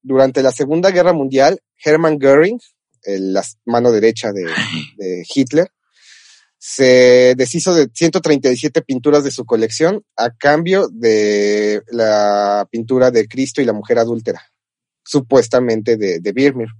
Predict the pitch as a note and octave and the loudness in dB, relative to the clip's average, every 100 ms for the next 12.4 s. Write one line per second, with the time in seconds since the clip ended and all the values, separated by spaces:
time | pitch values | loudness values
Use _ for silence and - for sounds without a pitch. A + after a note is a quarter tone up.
0 | _ G2 G2 F#2 E2+ F#2 F#2 G2 - - | _ 0 0 0 -2 -4 -8 -6 -6 -2
1 | C3+ B2+ - F2 D#2 E2+ G2 A2+ E2+ E2 | -2 -2 -10 -8 -8 -8 -8 -8 -8 -10
2 | E2+ - F#2+ - _ _ _ _ _ _ | -8 -6 -6 -10 _ _ _ _ _ _
3 | _ C#3 C3+ C#3 C#3 D#3 D#3 E3 - D#3+ | _ 0 2 2 2 0 2 -2 0 0
4 | F#3 G3+ _ C3 C#3 C#3 C#3 B2 B2 B2 | 0 -4 _ -2 0 2 2 2 2 2
5 | B2 A#2+ A2+ A2 A2+ A#2 B2+ B2+ C#3 B2+ | 4 4 2 -2 -8 -8 -6 -6 -4 -8
6 | A#2+ A#2+ E3+ F#3 D#3 B2+ A#2 B2+ B2+ C3 | -8 -2 2 2 2 -4 -8 -8 -6 -8
7 | A#2+ B2 A#2+ A2+ B2 - D#3 C#3 - - | -10 -12 -8 -6 -6 -2 -2 -2 -8 -16
8 | B2 C3+ B2+ B2 A2+ A2+ A2 A2+ C3 D3 | -8 -6 -2 0 0 0 0 0 2 2
9 | E3 D#3+ D#3 E3 F#3+ F3 C3+ A#2 A2+ A2 | 2 4 2 4 2 0 -2 -4 -6 -6
10 | G#2+ B2+ B2+ C#3+ B2 G#2 G2 - G#2 A#2+ | -4 -4 0 -2 0 0 -2 -4 -6 0
11 | D3+ G3 - _ _ _ G#2+ G#2+ G2 F#2+ | 2 2 -4 _ _ _ -10 -4 -4 -4
12 | G#2+ G#2+ A2 G2 | -6 -4 -4 -2